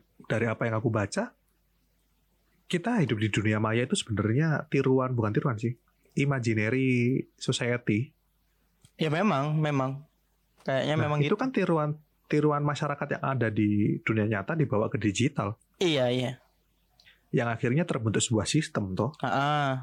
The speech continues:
Speaker 2: betul.
Speaker 1: Ada kes-, ada minimalnya ada, ada moral dan etika lah ya.
Speaker 2: Mm-mm.
Speaker 1: Masalahnya orang Indonesia nggak ada kayak gitu, hampir, hampir nggak ada loh.
Speaker 2: Iya, kenapa kita yang terkenal ramah di dunia nyata gitu sama orang luar itu,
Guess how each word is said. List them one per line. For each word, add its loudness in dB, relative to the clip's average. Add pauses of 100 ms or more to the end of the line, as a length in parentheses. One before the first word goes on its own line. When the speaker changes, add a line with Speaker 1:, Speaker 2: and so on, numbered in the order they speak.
(140)
Speaker 2:
betul. -2 (300)
Speaker 1:
Ada 0
kes-, -4
ada 0
minimalnya 0
ada, -2
ada -2
moral 0
dan 0
etika -2
lah -2
ya. -2
Speaker 2:
Mm-mm. 2 (1120)
Speaker 1:
Masalahnya 0
orang 0
Indonesia 2
nggak 0 (160)
ada 0
kayak 0
gitu, 0
hampir, 0
hampir 0
nggak 0 (140)
ada 0
loh. 0 (720)
Speaker 2:
Iya, 0 (220)
kenapa 0 (1000)
kita 0
yang 2
terkenal 0
ramah 2
di -2
dunia 0
nyata 0
gitu 0
sama 0
orang 2
luar 2
itu, -2